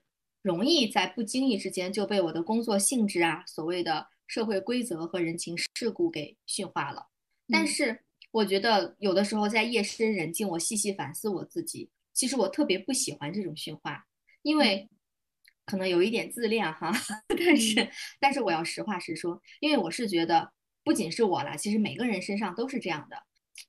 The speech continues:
Speaker 1: 嗯，我当时是觉得我身上有一些特质是很珍贵的，我认为很珍贵的。比如说我的性格里是有一些棱角的。
Speaker 2: 嗯。
Speaker 1: 我是有一些创造性的。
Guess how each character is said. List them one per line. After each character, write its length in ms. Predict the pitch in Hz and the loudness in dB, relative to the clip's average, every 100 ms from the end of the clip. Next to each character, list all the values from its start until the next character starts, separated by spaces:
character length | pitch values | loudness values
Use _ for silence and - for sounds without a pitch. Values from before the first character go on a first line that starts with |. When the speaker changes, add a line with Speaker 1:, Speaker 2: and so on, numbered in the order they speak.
| _ | _
Speaker 1:
嗯， 200 | 214 208 | 0 4
我 100 | 190 | 6
当 160 | 190 349 | 6 4
时 80 | 277 | 4
是 140 | 277 | 2
觉 140 | 196 | 2
得 100 | 196 | 2
我 140 | 202 147 | 2 0
身 140 | 233 | -2
上 140 | 247 214 | -2 -2
有 120 | - | -4
一 40 | |
些 160 | 170 226 | -2 -2
特 300 | - 285 214 | -2 -2 -2
质 260 | 202 208 | -2 -2
是 180 | 190 208 | 0 -2
很 200 | 202 135 - | -4 -8 -4
珍 180 | 226 | -2
贵 240 | 233 233 160 | 2 2 0
的， 120 | - - | -2 0
我 180 | 175 | 0
认 200 | 190 277 | 2 2
为 140 | 240 165 | 2 0
很 180 | - - | -6 -10
珍 180 | 160 | -8
贵 240 | 175 165 - | -6 -8 -10
的。 60 | - _ - - | -16 _ -20 -2
比 80 | 202 | 2
如 200 | 190 214 | 4 4
说 360 | 269 254 262 _ | 2 0 -2 _
我 140 | 175 | 0
的 100 | 170 | 2
性 220 | 165 294 233 | 2 4 4
格 160 | 196 | 4
里 160 | 190 160 | 4 2
是 160 | - | 0
有 140 | 208 170 | 2 2
一 100 | 196 | 0
些 400 | 202 202 190 - - | 0 2 0 -2 -4
棱 220 | 175 175 | -2 0
角 200 | 208 - | -2 -2
的。 220 | - - _ _ _ _ _ - | -8 -12 _ _ _ _ _ -2
Speaker 2:
嗯。 360 | 240 214 185 - _ _ _ - | 0 0 -4 -16 _ _ _ -2
Speaker 1:
我 160 | 208 | 0
是 160 | 202 277 | 2 2
有 160 | 214 175 | 2 2
一 60 | |
些 440 | 208 240 220 214 - - | 2 2 2 0 -8 -6
创 240 | 320 254 | -2 0
造 200 | 214 156 | 2 0
性 240 | - 175 | -4 -10
的。 200 | 170 - | -14 -18